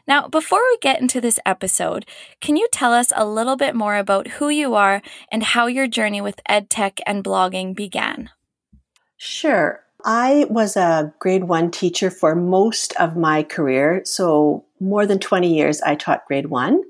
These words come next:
Speaker 2: Um, I taught mostly in a place called Moose Jaw, which is
Speaker 1: Oh, yes.
Speaker 2: in the <laughs>
Speaker 1: I know Moose Jaw. <laughs>
Speaker 2: Yes, Amanda knows Moose Jaw. Depending where you live, you might not know it, but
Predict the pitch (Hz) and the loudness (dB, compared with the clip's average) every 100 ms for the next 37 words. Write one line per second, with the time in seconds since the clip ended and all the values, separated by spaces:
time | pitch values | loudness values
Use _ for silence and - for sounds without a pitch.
0 | - - - - - - 180 170 175 - | -16 -20 -20 -20 -18 -4 0 0 0 0
1 | 156 151 - 180 160 - _ - 202 226 | 0 0 -2 0 2 2 _ -4 2 4
2 | 262 269 - 240 240 233 - 196 190 190 | 4 2 -2 2 2 2 2 2 4 2
3 | 180 185 - 185 175 - 175 165 170 175 | 0 -6 0 0 0 -2 -2 0 0 2
4 | 175 - - 143 - 156 262 349 240 - | 0 -2 -2 0 2 2 0 -2 -8 -8
5 | - - 175 185 262 190 175 180 175 170 | -6 -2 0 0 -2 -2 -4 -4 0 0
6 | 165 175 - - - - - 285 - - | 2 2 0 -4 -2 -2 0 -2 -2 -12
7 | _ _ - 202 254 285 285 294 - - | _ _ 0 2 4 2 2 -2 -2 0
8 | - 233 247 226 208 269 - 214 220 254 | 0 -2 -2 2 2 0 -2 -2 0 2
9 | 302 254 226 214 202 196 208 202 214 - | 4 4 2 2 0 0 0 0 -4 -8
10 | 220 269 277 262 240 220 226 208 202 208 | -4 0 2 4 4 2 2 0 0 0
11 | 196 196 - 190 185 185 180 180 - 175 | 0 -4 -4 -6 -6 -4 -2 -2 -4 -4
12 | 165 | -4